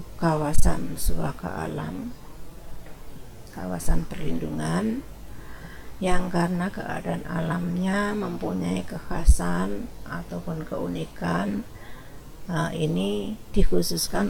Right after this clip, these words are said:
untuk jenis satwanya. Jenis satwanya. Satwa liar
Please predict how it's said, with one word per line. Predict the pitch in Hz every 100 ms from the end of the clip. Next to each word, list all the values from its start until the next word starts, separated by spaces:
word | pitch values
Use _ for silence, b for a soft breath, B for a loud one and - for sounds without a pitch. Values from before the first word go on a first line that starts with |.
| -
untuk | 180 185 175 -
jenis | 175 165 165 190 185
satwanya. | - - - - 214 - - - 160 165 - 147 143 156 156 143 143 65 - - - - - - - - - - - - - -
Jenis | - 160 151 165
satwanya. | - - - - 151 - 170 - - - - - - - - -
Satwa | - - - 170 165
liar | 165 170 165